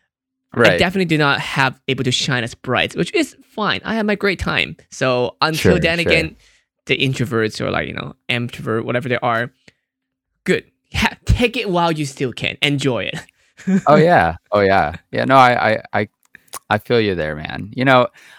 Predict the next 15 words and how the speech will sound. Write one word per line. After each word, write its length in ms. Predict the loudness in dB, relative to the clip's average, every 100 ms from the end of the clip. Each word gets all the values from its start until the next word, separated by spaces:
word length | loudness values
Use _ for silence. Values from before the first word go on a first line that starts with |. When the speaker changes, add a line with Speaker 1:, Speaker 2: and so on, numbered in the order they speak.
| -2
Speaker 2:
I 100 | 2 4
will 140 | 4
say 240 | 2 2 4
there, 240 | 4 2
there's 280 | 0 0 0
one 220 | 0 2
other 220 | 2 0 -2
thing 240 | -2 -2
that 100 | -2
immediately 500 | -2 -4 -4 -4 -6
comes 280 | -8 -8 -6
to 100 | -6
mind, 340 | -4 -4 -4 -2
and 120 | -2
it's, 220 | -2 -6